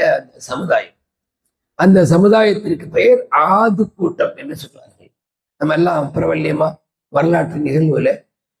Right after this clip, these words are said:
ஆது சமூது கூட்டத்தார் என்று நாம் கேள்விப்பட்டிருப்போம். இந்த ரெண்டு கூட்டத்தாருமே, இதில் முதல் கூட்டத்தார், அதாவது ஆது கூட்டத்தார், தன்னுடைய உடல்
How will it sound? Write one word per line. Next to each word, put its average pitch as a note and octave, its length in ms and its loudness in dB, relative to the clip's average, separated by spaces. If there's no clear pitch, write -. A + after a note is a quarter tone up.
ஆது F#3 500 2
சமூது F#3 600 0
கூட்டத்தார் E3 680 -6
என்று D3+ 260 -4
நாம் C#3+ 280 -4
கேள்விப்பட்டிருப்போம். C3+ 500 -4
இந்த E3+ 180 2
ரெண்டு A3+ 380 4
கூட்டத்தாருமே, C3 880 -2
இதில் F3+ 280 4
முதல் G3+ 440 2
கூட்டத்தார், - 600 -2
அதாவது F3 380 0
ஆது A3+ 340 0
கூட்டத்தார், F#3 580 -6
தன்னுடைய F#3+ 320 4
உடல் G#3+ 380 4